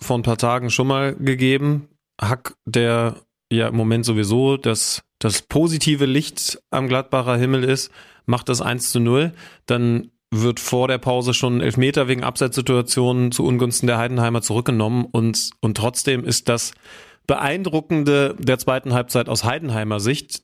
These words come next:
dass sie einfach die viel bessere, die dominante Mannschaft sind. Und aus Gladbacher Sicht natürlich erschreckend, dass sie in Heidenheim, man muss es so klar sagen, und unter die Räder kommen und am Ende froh sein können, dass, weil nur Dingshi nach einer sehr schönen Kombination zum Ausgleich trifft,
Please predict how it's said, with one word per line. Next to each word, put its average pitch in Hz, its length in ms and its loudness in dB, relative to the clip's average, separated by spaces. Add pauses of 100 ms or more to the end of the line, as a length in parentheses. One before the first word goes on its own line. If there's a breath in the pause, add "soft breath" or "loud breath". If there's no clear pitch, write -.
dass - 240 0
sie 123 160 0
einfach 123 260 -6
die 117 420 -2
viel 190 520 2
bessere, 139 440 0
die 110 140 -12
dominante 117 560 0
Mannschaft 117 460 -2
sind. 123 240 0 (580 loud breath)
Und 120 380 0 (640)
aus - 120 -4
Gladbacher 123 380 -2
Sicht 123 160 -2
natürlich 117 280 0
erschreckend, - 520 -4
dass 107 160 -2
sie 110 300 -2 (120)
in 117 300 2
Heidenheim, 120 720 -2 (340)
man 98 160 -2
muss 104 160 2
es 107 100 0
so 117 100 -2
klar 110 220 -2
sagen, 117 380 -2 (120)
und 113 200 -2
unter 117 200 0
die 110 100 0
Räder 123 320 -2
kommen 120 340 -4
und 113 160 0
am 113 120 -2
Ende 120 180 2
froh 165 300 0
sein 110 200 0
können, 123 260 0
dass, - 340 -2 (160)
weil 107 260 0
nur 113 160 4
Dingshi 123 420 0
nach 113 160 0
einer 107 220 0
sehr 117 140 0
schönen 113 320 0
Kombination 113 500 0
zum 117 140 -2
Ausgleich 110 400 -2
trifft, - 260 -4